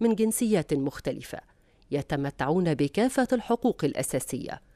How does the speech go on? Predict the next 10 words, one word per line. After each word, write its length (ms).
وهو 280
ما 80
يعد 380
نموذجًا 640
ناجحًا 680
في 140
المنطقة 600
في 180
هذا 180
الصدد 420